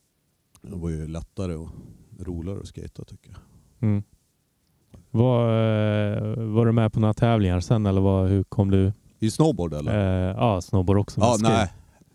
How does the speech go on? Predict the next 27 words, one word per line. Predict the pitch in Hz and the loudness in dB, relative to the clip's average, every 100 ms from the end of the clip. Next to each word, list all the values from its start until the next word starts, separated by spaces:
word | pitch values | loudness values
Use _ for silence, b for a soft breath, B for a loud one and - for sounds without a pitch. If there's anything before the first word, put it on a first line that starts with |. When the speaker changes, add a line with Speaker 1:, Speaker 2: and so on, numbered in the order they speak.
| _ | _
Speaker 1:
nej. | 95 92 92 92 | -10 -8 -8 -10
Eh, | 90 b b b b | -12 b b b b
skate. | - - 135 196 139 104 - - b b b b | -20 -10 -6 -4 -6 -10 -18 -20 b b b b
Jag | - 160 | -12 -12
undrar | 170 175 214 | -12 -12 -12
om | 226 | -10
det, | 185 143 156 | -10 -12 -4
vi | 147 | 0
gjorde | 151 147 175 | 0 -2 -8
några | 196 | -8
såna | 135 120 | -10 -10
här | 104 | -12
små | 104 107 101 | -12 -8 -8
tävlingar. | 98 107 101 98 95 95 92 - _ _ _ _ _ _ _ 117 | -4 -4 -2 -4 -6 -8 -8 -12 _ _ _ _ _ _ _ -2
För | 143 | 0
jag | 135 | 0
menar, | 139 135 | 0 0
om | 135 135 | -2 -4
du | 135 | -4
kollar | - 139 135 | -4 -4 -4
senare | - 131 135 147 127 | 0 0 2 2 2
så | 104 | 0
började | 110 107 104 | -2 0 0
vi | 104 | 0
skata | 101 - 107 - 113 | -4 -4 -4 -2 -4
mycket | 101 95 - 101 | -2 -4 -6 -10
med... | 95 90 90 | -8 -8 -8